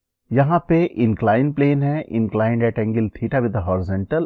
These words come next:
और ये फिक्स है। और फर्स्ट केस में man is running in the upward direction up the incline and in the second case man is running down the incline। हमें यहाँ पे maximum value of acceleration बतलानी है जो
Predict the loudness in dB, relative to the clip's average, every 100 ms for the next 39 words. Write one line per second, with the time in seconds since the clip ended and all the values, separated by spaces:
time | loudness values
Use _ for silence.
0 | -2 0 0 0 -6 -6 -10 -12 -12 _
1 | _ _ _ _ _ _ _ -2 0 -2
2 | _ -8 0 0 2 2 2 0 0 2
3 | 2 2 2 0 -4 0 0 2 0 -2
4 | -6 -4 -2 0 -2 0 2 2 2 0
5 | -2 -6 -6 _ -4 0 0 0 0 0
6 | 0 -6 _ _ _ _ _ _ _ _
7 | -4 -2 0 -2 0 -2 0 -4 -2 0
8 | 0 0 -2 0 0 -2 -4 -2 -2 0
9 | -2 -2 -2 -2 -4 -2 -2 -2 -6 -10
10 | -10 -16 _ _ _ _ _ _ _ _
11 | _ _ 0 2 2 2 2 2 -2 0
12 | 0 2 2 0 -4 -4 0 0 2 0
13 | -2 -4 -4 -4 -6 -2 -2 -2 -6 -4
14 | -6 -2 -2 -2 -4 -4 -6 -8 -6 -2
15 | 0